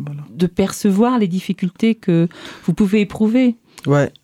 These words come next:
Speaker 1: Ouais, ouais, ouais, ouais, je comprends tout ça. Franchement, moi, je suis, je suis, je respecte toutes les religions et même tous ceux que, qui, qui ont pas de religion. Moi, je
Speaker 2: Mhm.
Speaker 1: respecte tout ça.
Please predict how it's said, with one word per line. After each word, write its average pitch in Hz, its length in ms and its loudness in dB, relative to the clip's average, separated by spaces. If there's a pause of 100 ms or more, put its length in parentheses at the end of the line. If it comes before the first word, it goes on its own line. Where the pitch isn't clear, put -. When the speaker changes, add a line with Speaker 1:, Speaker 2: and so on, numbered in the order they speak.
(140)
Speaker 1:
Ouais, 147 180 2
ouais, 165 180 2
ouais, 156 200 0
ouais, 143 180 2
je - 80 -6
comprends 160 340 2
tout 160 120 -4
ça. 131 240 -6
Franchement, 175 360 2
moi, 151 200 6
je 147 80 -2
suis, 135 360 0
je - 60 -2
suis, - 340 -4
je 120 140 -4
respecte 160 560 -2 (260)
toutes 151 200 0
les 135 140 4
religions 131 600 2 (420)
et 120 300 2
même 135 280 4
tous 127 460 -6
ceux 135 300 -6
que, 113 360 -4
qui, 113 600 -4
qui - 180 -12
ont 110 120 -2
pas 117 180 -4
de 117 80 -10
religion. 120 320 0
Moi, 127 240 6
je 113 60 4
Speaker 2:
Mhm. 117 60 0
Speaker 1:
respecte 113 320 -6
tout 110 100 -10
ça. 104 200 -12